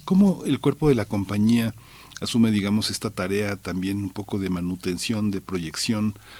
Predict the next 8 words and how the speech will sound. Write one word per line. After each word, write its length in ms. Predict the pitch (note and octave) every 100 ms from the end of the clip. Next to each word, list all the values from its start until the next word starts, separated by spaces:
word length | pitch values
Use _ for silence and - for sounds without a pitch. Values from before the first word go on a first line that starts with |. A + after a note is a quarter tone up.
| - -
de 280 | G2+ F#2+ F2
confrontación 960 | F#2+ F#2 F#2+ F2 E2+ A#2 A2 A2 G2+
de 160 | G2 F2
los, 340 | F2 F2 -
del 160 | F#2 F#2
cuerpo 280 | G#2+ G2+
de 60 | A2
bailarines 600 | F#2+ F2 F2+ G2+ A2 -